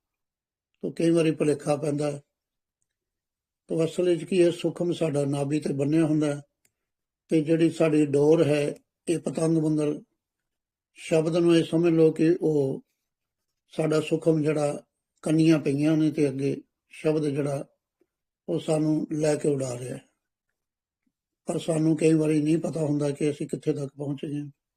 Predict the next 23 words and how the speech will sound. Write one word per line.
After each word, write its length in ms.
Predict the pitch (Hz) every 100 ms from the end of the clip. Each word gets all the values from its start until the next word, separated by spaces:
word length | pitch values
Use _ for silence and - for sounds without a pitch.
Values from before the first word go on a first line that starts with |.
| _ _ _ _ _ _ _ _ _ _ _
ਹੱਥ 240 | 151 147 160
ਵਿੱਚ 220 | 165 151
ਡੋਰ 320 | 151 147 151
ਵੀ 160 | 156 170
ਹੋਵੇ, 320 | 156 160 160
ਫਿਰ 240 | 165 160
ਵੀ 180 | 160 160 147
ਦਸ, 340 | 147 147 147
ਵੀਹ, 140 | 151
ਪੰਜਾਹ 340 | 156 151 151 156
ਪਤੰਗਾਂ 420 | 156 139 147 151
ਹੋਣ, 300 | 139 139 147 143 _ _ _ _ _ _
ਤੇ 120 | 170 151
ਸਾਨੂੰ 340 | 165 147 160
ਨਹੀਂ 140 | 190 196
ਪਤਾ 220 | 170 160
ਲੱਗਦਾ 340 | 151 143 151
ਕਿ 160 | 147 160
ਸਾਡੀ 320 | - 143 131
ਕਿਹੜੀ 300 | - 147 139
ਹੈ, 60 | 135
ਕਿਉਂਕਿ 280 | 180 170 175
ਉੱਥੇ 460 | 156 165 170 156